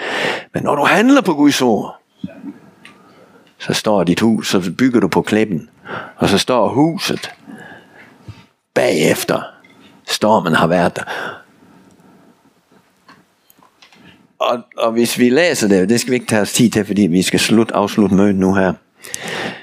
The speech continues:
Øhm, så, så, så siger Jesus ikke, hvis stormen kommer.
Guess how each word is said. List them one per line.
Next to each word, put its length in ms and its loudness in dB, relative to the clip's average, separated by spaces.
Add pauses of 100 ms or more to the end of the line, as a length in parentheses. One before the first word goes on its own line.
(180)
Øhm, 680 0
så, 140 0
så, 380 -2
så 240 -2
siger 460 4
Jesus 300 -2
ikke, 240 -4 (200)
hvis 680 -2 (1300)
stormen 500 -2
kommer. 560 -4